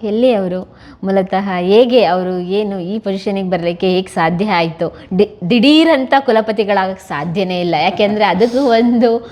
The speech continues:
ಕ್ವಾಲಿಫಿಕೇಷನ್ ಬೇಕು, ಒಂದು ಫಾರ್ಮಾಲಿಟೀಸ್ ಇದೆ. ಅದಕ್ಕೂ ಮುಂಚೆ ನೀವು ಎಲ್ಲಿ ಅವರು ಸರ್? ನನಗೆ ಗೊತ್ತು, ನೀವು ಬೆಂಗಳೂರು ಹತ್ರ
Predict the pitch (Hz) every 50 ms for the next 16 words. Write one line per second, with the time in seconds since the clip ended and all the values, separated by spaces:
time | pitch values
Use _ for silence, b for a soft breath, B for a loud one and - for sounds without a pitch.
0 | B B B B B B B - 202 196 208 190 208 202 220 214 - 220 202 190
1 | 190 175 170 175 170 170 - 175 175 180 185 - - 175 170 175 180 185 185 175
2 | 156 180 175 165 - 165 156 170 180 - - - - - - - 208 247 269 262
3 | 294 277 269 269 269 - 269 269 262 254 254 247 240 240 220 208 190 180 156 180
4 | 190 220 233 262 277 226 - 185 185 185 - - 185 180 180 185 190 190 175 196
5 | 185 - - 220 220 208 202 196 180 185 185 170 170 180 202 196 185 170 175 190